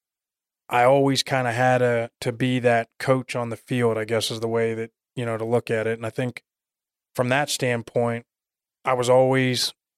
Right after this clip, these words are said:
I don't wanna say coaching other people, but I was the one getting everybody on the right page. I was the one pointing it out, letting everybody know, 'cause everybody else,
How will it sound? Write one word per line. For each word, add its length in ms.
I 80
don't 120
wanna 120
say 160
coaching 420
other 140
people, 300
but 120
I 100
was 140
the 80
one 360
getting 240
everybody 260
on 120
the 80
right 220
page. 340
I 60
was 120
the 80
one 340
pointing 360
it 80
out, 240
letting 200
everybody 260
know, 160
'cause 160
everybody 260
else, 300